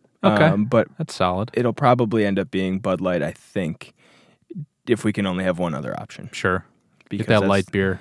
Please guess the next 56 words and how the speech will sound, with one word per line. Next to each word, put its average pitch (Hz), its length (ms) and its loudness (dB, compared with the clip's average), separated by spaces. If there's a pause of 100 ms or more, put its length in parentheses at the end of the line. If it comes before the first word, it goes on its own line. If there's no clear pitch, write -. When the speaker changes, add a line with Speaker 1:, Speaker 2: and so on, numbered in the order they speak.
Speaker 1:
for 113 100 -2
the 101 80 0
diet 98 420 -2
conscience 95 540 -8
Speaker 2:
it's - 40 -14
Speaker 1:
out - 40 -8
Speaker 2:
the, 110 160 6
Speaker 1:
there. 98 100 2
Speaker 2:
it's - 160 -4
the, 117 140 -2
Speaker 1:
Conscious. 107 340 0
Speaker 2:
you 113 60 -2
know, 101 100 -2
universal 101 800 -2 (160)
denominator. 90 720 -4 (460)
Speaker 1:
Yeah, 160 280 6
it's 120 160 0
a 117 40 4
nice, 98 360 2 (540)
easy 95 240 -4
one 90 200 -4
to 101 60 -6
go 90 160 -2
back 87 300 -2
to. 95 280 -8
Speaker 2:
Right. 104 300 2 (120)
I 135 40 2
mean, 139 160 6
Speaker 1:
Still 147 140 2
Speaker 2:
people, 143 160 6
Speaker 1:
hit 123 80 4
the 110 80 -4
dance 95 280 -2
floor 95 260 -4
after - 100 -10
Speaker 2:
people 117 320 4
Speaker 1:
ten 104 180 2
of 107 80 -2
Speaker 2:
won't 113 200 4
Speaker 1:
those. - 20 -12
Speaker 2:
drink 107 260 0
P 104 140 2
B 101 140 2
R, 98 180 2
but 92 140 -4
people 101 220 -2
who 98 60 -2
drink 98 160 -6
P 104 140 -4
B 98 120 -2
R 92 180 -2
will 90 120 -2
always 87 240 -4
drink 73 160 -10
Bud 67 220 -6
Light. 60 220 -10